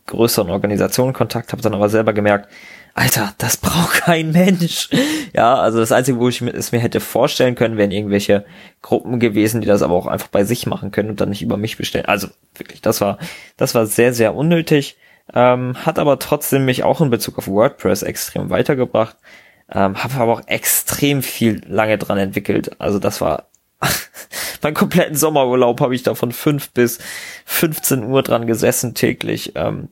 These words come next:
das war echt, naja, aber es, es war halt die Erfahrung wert und ich weiß jetzt umso mehr, dass man keine Produkte bauen sollte, die absolut gar keine Nachfrage haben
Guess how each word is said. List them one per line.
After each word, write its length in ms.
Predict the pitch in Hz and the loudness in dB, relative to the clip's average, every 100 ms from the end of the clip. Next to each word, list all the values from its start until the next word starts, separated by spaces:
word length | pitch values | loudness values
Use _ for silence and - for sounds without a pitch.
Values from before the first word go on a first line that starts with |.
| - | -8
das 260 | 113 - - | -6 -6 -4
war 360 | - 71 - - _ | -2 -4 -8 -18 _
echt, 540 | - - - - - - _ | -2 -2 -4 -14 -18 -20 _
naja, 360 | - 220 254 240 | -2 2 4 4
aber 160 | 196 180 | 4 2
es, 180 | 180 | 0
es 240 | - - - | -6 -2 2
war 80 | 165 | 2
halt 140 | 151 | 4
die 60 | 131 | 4
Erfahrung 580 | 127 139 123 117 107 | 4 4 2 2 0
wert 280 | 101 107 104 | 4 4 4
und 160 | 107 110 | 0 0
ich 200 | 107 - 175 - - | 0 -4 -12 -14 -4
weiß 200 | 101 117 | 0 2
jetzt 160 | 113 107 | 0 -2
umso 220 | 113 107 | 0 0
mehr, 200 | 104 104 | 4 2
dass 160 | 104 107 | 2 2
man 140 | 104 | 0
keine 200 | 127 110 | 0 -2
Produkte 400 | 104 123 123 135 | -2 -2 0 2
bauen 220 | 123 120 | 2 2
sollte, 460 | 104 110 110 113 107 | 4 4 4 2 0
die 640 | 113 120 120 117 117 - _ _ _ - | -6 -6 -2 0 0 -4 _ _ _ -2
absolut 420 | 107 - 117 - | -2 0 -2 2
gar 140 | - | 0
keine 240 | - 101 98 | 0 -2 0
Nachfrage 500 | 190 214 - - - | 0 0 -4 -2 0
haben 260 | - 117 | 0 0